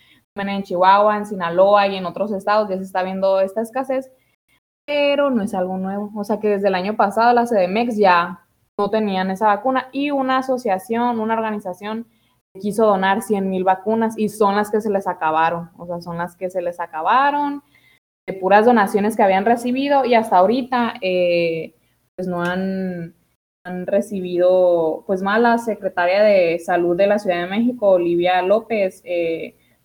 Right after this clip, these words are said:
está informándonos, o sea, de este desabasto, de estas vacunas, o sea, de que muchos papás se están quejando, o sea, porque sí las pueden comprar en hospitales privados,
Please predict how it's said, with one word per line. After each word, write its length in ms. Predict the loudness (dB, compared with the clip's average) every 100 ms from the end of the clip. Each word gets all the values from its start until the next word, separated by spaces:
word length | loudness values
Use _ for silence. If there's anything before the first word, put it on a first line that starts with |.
| _
está 220 | 2 2
informándonos, 640 | 2 2 2 2 0 0 -2
o 40 |
sea, 180 | 0 2
de 100 | 2
este 220 | 0 -2
desabasto, 840 | -2 0 0 2 2 2 -4 -8 -8 _
de 60 | _ _ _
estas 460 | _ -6 -4 -4 -4
vacunas, 500 | -6 -6 -4 -4 -4
o 60 | -4
sea, 140 | -4
de 100 | -6
que 80 | -6
muchos 280 | -6 -6 -8
papás 220 | -8 -8
se 80 | -6
están 160 | -8
quejando, 280 | -6 -4 -2
o 20 |
sea, 100 | -2
porque 260 | -4 -4 -4
sí 300 | -4 -8 -4
las 200 | -4 -4
pueden 180 | -6 -6
comprar 420 | -8 -6 -8 -8 -10
en 80 |
hospitales 540 | -10 -10 -10 -8 -8 -10
privados, 500 | -10 -8 -10 -14